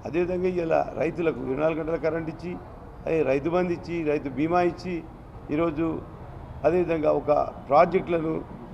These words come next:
లిఫ్ట్ ఇరిగేషన్ ప్రాజెక్టులను ఇచ్చి, ఈరోజు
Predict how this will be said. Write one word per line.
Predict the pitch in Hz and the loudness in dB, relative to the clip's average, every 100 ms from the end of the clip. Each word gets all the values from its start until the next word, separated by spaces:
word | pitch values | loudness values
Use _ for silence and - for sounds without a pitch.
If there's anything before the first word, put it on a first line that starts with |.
| - | -6
లిఫ్ట్ | 165 - | -6 -4
ఇరిగేషన్ | 185 170 151 151 | -2 0 0 2
ప్రాజెక్టులను | 151 151 151 160 151 | 4 4 2 -4 -4
ఇచ్చి, | 143 147 156 - - - - - | -4 -6 -6 -6 -12 -18 -14 -4
ఈరోజు | 139 160 143 147 | -2 -2 -2 -4